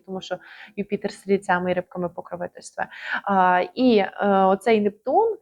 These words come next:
в поєднанні з Сатурном, він вам говорить, що роби із творчості своєї, роби вже якісь гроші, або там із, із якоїсь своєї насолоди, да, із духовного росту потрібно починати вже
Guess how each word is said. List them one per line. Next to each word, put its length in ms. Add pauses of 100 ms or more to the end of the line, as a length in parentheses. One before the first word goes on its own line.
(140)
в 180
поєднанні 880
з 300
Сатурном, 520
він 120
вам 180
говорить, 380
що 120
роби 280
із 280
творчості 680
своєї, 500
роби 260
вже 160
якісь 260
гроші, 600 (380)
або 320
там 220
із, 160
із 360
якоїсь 460
своєї 260
насолоди, 680
да, 200
із 160
духовного 500
росту 380
потрібно 400
починати 500
вже 240